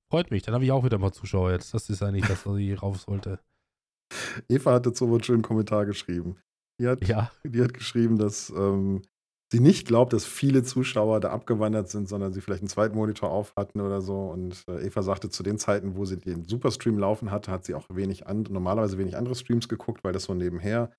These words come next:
Speaker 2: gedudelt ist. Und, ähm, von daher, also gehen wir ja auch nicht davon aus. Ich glaube auch nicht, dass du das in deinen Statistiken gemerkt <laughs> hast, äh, dass eher so ein Running Gag. Aber, ähm,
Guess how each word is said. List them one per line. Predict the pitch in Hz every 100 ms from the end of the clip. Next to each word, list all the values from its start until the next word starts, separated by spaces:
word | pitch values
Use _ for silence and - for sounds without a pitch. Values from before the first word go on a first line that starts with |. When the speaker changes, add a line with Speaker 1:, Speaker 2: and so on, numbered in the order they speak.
| _ _ _ _ _
Speaker 2:
gedudelt | 123 107 120 117 117
ist. | 107 110 -
Und, | - 95 95 92 -
ähm, | 78 90 92 90 90 - _ _ _ _ _ -
von | 90
daher, | 87 85 82 80 76 _ _ _ _ _ _ -
also | 175 - _ _ -
gehen | 87
wir | 82
ja | 71
auch | -
nicht | 101 104
davon | 90
aus. | 82 -
Ich |
glaube | - 87
auch | -
nicht, | 98 -
dass | 90
du | 95
das | 87
in | 90
deinen | 87 90
Statistiken | 90 - - 101 95
gemerkt | 90 110 123 - -
<laughs> |
hast, | 147 123 - _ _ _ - - - -
äh, | 95
dass | 87 -
eher | - 90
so |
ein | 90
Running | 90 98 101
Gag. | 95 95 - _ _ _ _ _ 85
Aber, | 82 85 80 80 80
ähm, | 80 78 78